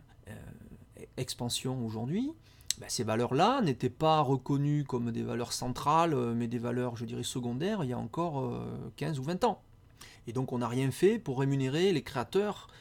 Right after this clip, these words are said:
qui ont permis qu'aujourd'hui Internet existe. Euh, et ils sont nombreux. Je vais citer le plus célèbre d'entre eux, Richard Stallman. Que je sache, Richard Stallman n'est pas milliardaire,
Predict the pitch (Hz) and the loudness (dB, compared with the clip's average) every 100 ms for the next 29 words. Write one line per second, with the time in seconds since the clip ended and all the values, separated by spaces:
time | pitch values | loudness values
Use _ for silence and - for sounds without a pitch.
0 | - - 123 107 147 165 233 220 139 123 | -8 0 0 4 4 6 4 2 -2 -2
1 | 127 185 139 139 156 208 214 202 - - | 0 0 0 0 0 -2 -2 -4 -6 -14
2 | - 110 117 - 117 - 127 170 220 202 | -18 -14 -12 -10 -8 -4 0 0 2 0
3 | 127 - - 139 123 113 110 127 113 - | 0 -10 -16 -12 -10 -10 -4 -4 -4 -8
4 | 117 - 120 117 117 113 135 117 - - | -8 -4 -4 -4 -6 -6 -6 -4 -6 -8
5 | - 113 175 226 208 131 117 - 180 190 | -6 -4 -2 0 -2 -4 -6 -4 -2 -2
6 | - 123 - - 113 143 135 110 123 120 | -6 -8 -8 -10 -6 -4 -4 -2 -2 0
7 | 120 123 170 233 247 | 0 2 2 0 -2